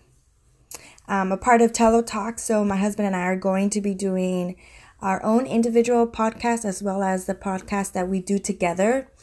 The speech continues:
just so that you guys can, um, get to know us as individuals and kinda see where we are right now in our lives. Um, so yeah, we're super excited about it and we can't wait to, um,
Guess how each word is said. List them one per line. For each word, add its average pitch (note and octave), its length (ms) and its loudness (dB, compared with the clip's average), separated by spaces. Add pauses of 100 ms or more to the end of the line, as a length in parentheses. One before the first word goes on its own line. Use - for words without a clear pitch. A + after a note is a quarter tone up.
(240)
just D4+ 200 -2
so E4 80 0
that D4+ 160 2
you B3+ 100 -2
guys C4 240 0
can, A#3+ 460 0
um, F#3+ 400 0
get A#3 160 0
to A3+ 100 0
know A3+ 220 4
us A#3 120 2
as F#3 200 -2
individuals C#4 680 0
and A#3+ 100 -2
kinda A3+ 220 0
see A3 160 -2
where G3+ 140 2
we G3+ 120 0
are G3 160 2
right G#3+ 140 2
now G#3 160 0
in G3 80 0
our F3+ 140 0
lives. C4 580 0 (500)
Um, G3+ 440 2 (140)
so - 120 0
yeah, E4 200 6
we're B3 120 4
super C#4 420 0
excited A#3+ 440 0
about A#3 300 6
it A#3 100 6
and A3 80 4
we G#3 80 2
can't G#3+ 280 0
wait G#3+ 340 0
to, G#3+ 300 0
um, E3+ 440 -2